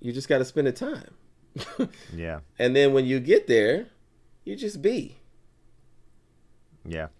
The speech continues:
Speaker 1: You know, this, it's not about doing at that point. It's about being, 'cause you've already put that value inside of yourself. So you get to the place where somebody might see that talent and wanna use it, and you just are.
Speaker 2: Mm.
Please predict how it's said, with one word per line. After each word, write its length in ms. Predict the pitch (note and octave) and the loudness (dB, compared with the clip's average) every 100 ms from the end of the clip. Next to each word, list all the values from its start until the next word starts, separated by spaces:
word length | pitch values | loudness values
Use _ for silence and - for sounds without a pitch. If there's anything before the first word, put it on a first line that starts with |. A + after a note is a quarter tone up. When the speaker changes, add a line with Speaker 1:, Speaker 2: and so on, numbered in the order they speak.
| - | -14
Speaker 1:
You 140 | G2 G#2 | -6 -2
know, 180 | A2+ | 0
this, 220 | A#2+ B2 - | 0 -2 -4
it's 180 | A#2+ | -6
not 220 | B2 C#3 D3+ | -2 2 2
about 420 | B2+ C3 B2 G#2 | 4 2 2 -2
doing 380 | B2 F#3 F#3 G#2+ | 2 4 4 2
at 120 | F#2 | 0
that 180 | G2 F#2+ | -4 -2
point. 260 | G#2 G2+ | -4 -4
It's 120 | G2+ G#2+ | -4 -4
about 300 | F#3 G2+ F#2+ | -2 -2 0
being, 520 | C#3 F#3 G2+ E2 - | 0 0 -2 -2 -2
'cause 220 | - G#2 G#2+ | -2 -6 -6
you've 180 | A#2+ | -4
already 460 | B2 C#3 C#3 B2 A#2 | 0 2 2 0 -2
put 320 | - C#3+ C#3 _ _ _ _ - - - | -2 -4 -4 _ _ _ _ -20 -20 -2
that 220 | B2 A#2+ | 0 2
value 440 | B2 B2+ C#3 B2 A2 | 2 4 4 2 0
inside 400 | G2 B2 C3 A#2 | -2 -2 -2 -2
of 60 | |
yourself. 460 | F2+ - F#2+ F#2 G#2+ _ _ _ _ _ | -2 -4 -6 -8 -10 _ _ _ _ _
So 160 | - C3+ | -6 0
you 160 | C#3+ C#3+ | 0 2
get 220 | D#3 D#3+ | 2 2
to 80 | D3 | -2
the 60 | |
place 380 | B2+ D3 D3 C#3+ | 0 4 4 2
where 180 | C3 B2+ | 2 2
somebody 640 | A#2+ D3+ C#3+ C3+ A#2+ A#2 - | 2 0 4 4 4 0 -2
might 260 | A#2+ A2+ | -2 0
see 200 | - C3+ | -2 -4
that 240 | A#2+ A2+ G#2 | 0 0 0
talent 300 | B2 A2+ G#2 | -2 0 -2
and 100 | G2+ | -2
wanna 140 | G2 | -2
use 260 | A2+ A#3 F3+ | -2 -4 -2
it, 120 | A#2+ | -2
and 200 | G2+ A#2 | -2 -2
you 120 | B2+ | -4
just 440 | B2+ D3 D#3 - _ _ _ _ _ | -4 -6 -6 -14 _ _ _ _ _
are. 340 | D#3 F3+ - - _ _ _ _ _ _ _ _ _ _ - _ _ _ _ E2+ | -6 -6 -8 -20 _ _ _ _ _ _ _ _ _ _ -20 _ _ _ _ -14
Speaker 2:
Mm. 260 | E2 D2 | -12 -12